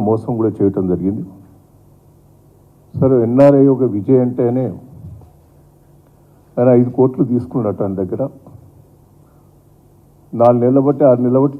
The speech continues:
తిరుగుతూనే ఉన్నాడు, ఇస్తా, ఇస్తా అని అంటున్నాడు. ల్యాండ్ లేదని తెల్-,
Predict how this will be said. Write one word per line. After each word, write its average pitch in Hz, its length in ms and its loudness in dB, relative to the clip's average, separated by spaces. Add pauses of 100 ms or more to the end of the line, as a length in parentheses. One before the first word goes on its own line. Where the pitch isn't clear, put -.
(100)
తిరుగుతూనే 123 420 2
ఉన్నాడు, 110 240 -4 (1600)
ఇస్తా, 143 240 0 (160)
ఇస్తా 135 280 -2
అని 123 160 -2
అంటున్నాడు. 117 400 -8 (1300)
ల్యాండ్ 123 260 4 (100)
లేదని 120 380 0
తెల్-, 110 180 -6